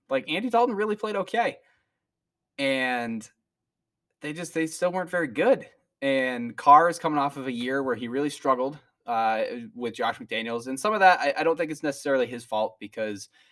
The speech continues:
uh, Josh McDaniels' system is, is very complicated. I, I know this as a Patriots fan. It's, it's very difficult.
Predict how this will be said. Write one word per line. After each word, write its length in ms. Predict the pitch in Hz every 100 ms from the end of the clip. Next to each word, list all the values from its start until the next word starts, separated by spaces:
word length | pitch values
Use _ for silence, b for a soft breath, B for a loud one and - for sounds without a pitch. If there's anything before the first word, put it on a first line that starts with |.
| b b _ -
uh, 420 | 110 104 104 101
Josh 260 | - 135 127
McDaniels' 540 | 113 113 123 120 117
system 460 | - 110 - 123 127
is, 140 | 113
is 220 | - 110
very 180 | 110 117
complicated. 500 | 110 107 - 113 117
I, 140 | 110 110
I 60 | 107
know 160 | 104
this 220 | 110 104
as 60 | 107
a 40 |
Patriots 320 | 98 101 107 -
fan. 220 | 104 120
It's, 160 | 104
it's 160 | - -
very 240 | 104 104
difficult. 500 | 95 92 - 110 110